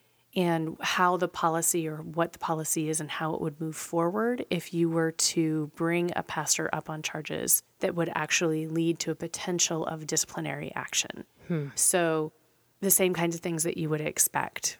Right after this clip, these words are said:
Speaker 1: would get you kicked off a roster as you would lose any job. So financial misappropriation, sexual misconduct, those are really the big ones that are gonna get you into trouble, and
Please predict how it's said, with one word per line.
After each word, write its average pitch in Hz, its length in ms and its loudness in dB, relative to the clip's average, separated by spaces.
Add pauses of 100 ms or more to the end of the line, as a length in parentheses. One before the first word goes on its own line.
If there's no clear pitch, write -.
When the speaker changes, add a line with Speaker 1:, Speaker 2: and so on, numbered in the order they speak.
Speaker 1:
would 175 160 0
get 156 200 -2
you 165 60 4
kicked 165 260 -4
off 151 140 -4
a 160 60 0
roster 151 500 -2
as 160 240 -2
you 160 120 -4
would 160 120 -4
lose 165 160 0
any 185 220 2
job. 139 340 -4
So 165 140 0
financial 156 480 -2
misappropriation, 170 960 0
sexual 160 400 0
misconduct, 156 920 -2 (500)
those 180 200 4
are 175 140 4
really 185 380 4
the 170 120 0
big 165 180 -2
ones 165 320 -2
that - 140 -2
are 156 80 -6
gonna 156 180 -4
get 151 400 -2
you 151 480 -2 (260)
into 165 300 0
trouble, 156 560 -2
and 165 320 -2